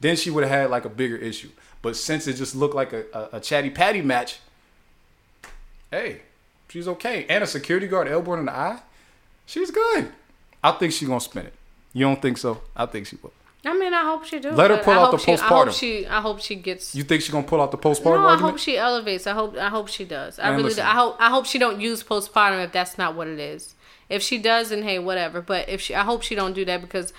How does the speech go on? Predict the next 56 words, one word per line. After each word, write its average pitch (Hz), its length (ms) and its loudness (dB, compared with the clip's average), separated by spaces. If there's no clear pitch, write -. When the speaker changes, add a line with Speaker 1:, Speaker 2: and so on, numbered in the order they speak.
Speaker 2:
people 240 240 0
are 196 80 2
really 190 220 2
suffering 175 420 -6
from 175 100 -14
Speaker 1:
You 131 100 0
don't 180 180 4
think 185 140 6
Speaker 2:
postpartum. 175 60 2
Speaker 1:
she 185 80 4
Speaker 2:
That's 220 160 4
Speaker 1:
could 233 100 4
Speaker 2:
a 208 40 -2
Speaker 1:
be? 277 100 2
Speaker 2:
real 185 300 -2
thing. 165 280 -10
I 247 80 0
mean, 415 180 0
it 427 100 -4
could 480 200 -2
be. 220 180 -2
Speaker 1:
That's 143 180 2
what 190 80 -4
I'm 202 60 -4
saying. 320 280 -6
Speaker 2:
But 226 260 2
I'm 254 160 -2
just 240 180 -6
saying 220 240 0
you 240 120 -4
were. 208 180 -2
I'm 220 140 -4
saying 233 240 2
there's 202 200 -2
usually, 220 260 -2
like, 190 160 -2
a 170 60 -4
change 196 800 -2
in 208 260 0
you. 170 420 -4
Speaker 1:
Yeah, 110 240 0
Speaker 2:
Like, - 180 4
Speaker 1:
she 151 140 -4
Speaker 2:
it's 147 60 4
Speaker 1:
been 147 60 2
in - 40 2
Speaker 2:
not 262 120 8
Speaker 1:
two - 60 2
Speaker 2:
like 220 140 4
Speaker 1:
fights. 185 260 4
She 175 100 -2
wasn't 170 280 2
in 156 80 2
no 196 160 4
fights 160 280 0
before 139 260 -2